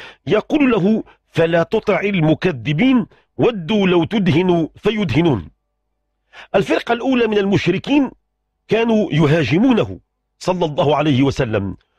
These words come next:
ويرفضون دعوته، وكانوا يحشرون جميع الاتهامات الباطلة ضده. لكن فرقة أخرى من المشركين أقل درجة،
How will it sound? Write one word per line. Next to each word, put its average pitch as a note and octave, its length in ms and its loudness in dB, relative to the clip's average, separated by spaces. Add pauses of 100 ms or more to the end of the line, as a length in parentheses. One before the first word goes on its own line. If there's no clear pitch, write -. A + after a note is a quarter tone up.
(240)
ويرفضون F3+ 680 0
دعوته، E3 640 -2 (500)
وكانوا G#3+ 640 0
يحشرون G#3 880 0
جميع G3+ 360 0
الاتهامات F3 640 -2
الباطلة E3+ 460 -2
ضده. B2 500 -4 (580)
لكن B3+ 340 0
فرقة A3 420 -2
أخرى F3 360 0
من D#3 120 2
المشركين E3+ 640 0 (140)
أقل G#3 600 0
درجة، C#3+ 440 -2